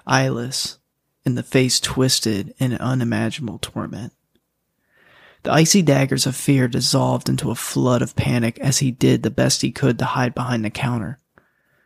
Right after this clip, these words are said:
Some part of him knew, however, that the, whatever this thing was, it had seen him. Mark peeked over the edge of the counter and saw that it was still standing there, barely making out the jagged teeth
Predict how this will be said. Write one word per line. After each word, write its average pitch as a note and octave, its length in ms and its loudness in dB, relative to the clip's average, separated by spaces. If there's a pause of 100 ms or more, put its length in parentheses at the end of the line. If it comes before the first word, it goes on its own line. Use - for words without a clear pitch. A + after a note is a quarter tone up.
(220)
Some B2 180 2
part C#3 240 4
of C3 80 2
him B2+ 140 6
knew, B2+ 220 6
however, - 600 -4 (160)
that - 200 -6
the, - 60 -6
whatever C3 380 0
this C3 240 0
thing A#2+ 280 -2
was, G#2+ 540 -4 (800)
it B2+ 140 0
had A2+ 160 0
seen G#2+ 320 0
him. A2 320 -12 (1300)
Mark D3 340 2
peeked D3+ 360 4
over B2+ 240 4
the B2 160 4
edge B2 140 0
of C3+ 80 2
the C3+ 80 0
counter B2 400 0
and A2+ 140 -4
saw A#2+ 340 2
that B2 140 -2
it A#2+ 80 0
was A#2+ 140 -2
still - 220 0
standing A#2 500 -2
there, A2 340 -10 (800)
barely C3 280 6
making C3 380 4
out B2 160 2
the C3+ 80 -2
jagged B2 460 0
teeth A#2+ 460 -4